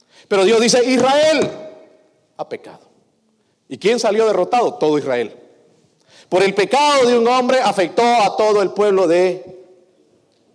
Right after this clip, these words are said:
Es que Dios ve, hermanos, a cada individuo como un, uno, una unidad. Han visto estas lecciones aquí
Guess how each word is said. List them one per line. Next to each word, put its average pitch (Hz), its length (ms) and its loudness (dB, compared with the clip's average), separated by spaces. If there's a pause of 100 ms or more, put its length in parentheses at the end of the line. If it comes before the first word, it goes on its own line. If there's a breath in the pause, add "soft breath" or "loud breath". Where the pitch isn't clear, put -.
(360)
Es 160 180 -12
que 190 120 -10
Dios 165 260 -8
ve, 156 120 -8
hermanos, 147 380 -16
a 127 60 -14
cada 143 220 -10
individuo 123 420 -12
como 110 200 -18
un, 113 200 -20 (220)
uno, 123 320 -18 (120)
una 143 180 -10
unidad. 120 500 -12 (220)
Han 127 120 -16
visto 131 220 -12
estas 113 320 -8
lecciones 120 400 -8
aquí 123 340 -12